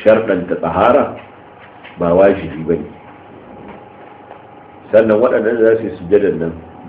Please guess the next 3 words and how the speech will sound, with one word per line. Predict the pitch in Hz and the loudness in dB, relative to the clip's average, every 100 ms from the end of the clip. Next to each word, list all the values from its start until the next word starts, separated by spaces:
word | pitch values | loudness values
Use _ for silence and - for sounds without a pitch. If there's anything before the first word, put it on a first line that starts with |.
| 104 | 2
babu | 113 113 98 - | 4 4 2 -4
tabbas | 98 85 80 80 - - - - - - - - - - - - - - - | -4 -4 -6 -8 -10 -20 -20 -20 -20 -20 -20 -20 -20 -20 -20 -20 -20 -20 -8
cewa | 98 87 82 82 80 | -2 2 2 0 -2